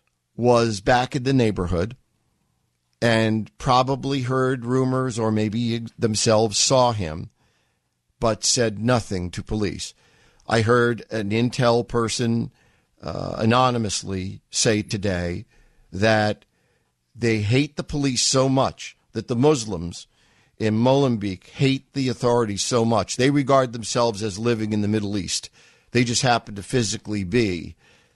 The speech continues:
in Paris or London or Belgium. And they hate the police so much and see them so much as the enemy,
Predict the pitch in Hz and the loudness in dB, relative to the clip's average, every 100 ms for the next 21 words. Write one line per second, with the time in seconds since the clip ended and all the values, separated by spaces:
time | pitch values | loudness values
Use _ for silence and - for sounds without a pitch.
0 | - 104 98 113 95 87 - 87 92 98 | -4 -2 2 2 2 0 -2 -2 -2 0
1 | 90 82 80 85 87 80 101 90 85 - | -2 -4 -4 -4 -4 0 0 0 -4 -10
2 | - - 120 110 107 98 110 98 143 151 | -16 -6 0 2 2 0 0 2 2 2
3 | - - 135 127 117 - 151 139 135 120 | -4 -8 -6 -4 -2 -2 2 2 2 0
4 | - 101 - 123 113 101 - 123 123 120 | -2 -10 -8 -6 -6 -8 -4 0 0 0
5 | - 101 104 107 110 101 90 | -2 -6 -2 0 2 0 -2